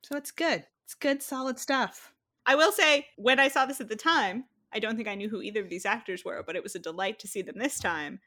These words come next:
Speaker 2: Both Jeremy Strong and Lakeith Stanfield are in small but vital roles in this film. The two of them both play people that you get emotionally attached to,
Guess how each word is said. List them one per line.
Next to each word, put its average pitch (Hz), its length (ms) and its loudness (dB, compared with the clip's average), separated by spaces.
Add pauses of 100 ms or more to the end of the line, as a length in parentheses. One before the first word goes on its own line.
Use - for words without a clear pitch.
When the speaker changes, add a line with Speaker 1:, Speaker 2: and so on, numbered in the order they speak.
(160)
Speaker 2:
Both 214 240 -2
Jeremy 226 420 0
Strong 190 520 -2 (100)
and 214 280 -2 (120)
Lakeith 202 360 -6
Stanfield 202 800 0 (140)
are - 100 8
in 190 260 2
small 185 680 0
but 202 220 0
vital 185 640 -2
roles 202 400 -2
in 165 120 -2
this - 220 -6
film. 156 460 -8 (260)
The 208 60 0
two 233 300 2
of 214 120 4
them 190 260 0
both 214 340 4
play 180 200 4
people 185 340 0
that 180 220 0
you 175 180 -4
get 180 240 0
emotionally 185 440 -2
attached 285 380 2
to, 180 180 0